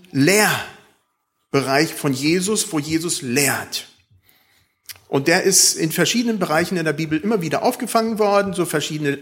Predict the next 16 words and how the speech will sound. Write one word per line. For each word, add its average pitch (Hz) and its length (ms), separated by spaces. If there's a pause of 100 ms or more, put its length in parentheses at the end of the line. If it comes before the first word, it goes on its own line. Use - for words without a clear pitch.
Abschnitte 196 500
auch 170 120
daraus. 165 520 (640)
Und 165 460
in 156 160
Lukas 175 280
Evangelium 156 440
haben 131 100
wir 123 60
eine 110 100
kürzere 208 480
Version 160 380
davon. 131 480 (1700)
Also 139 200
ein 135 180
ganz 165 520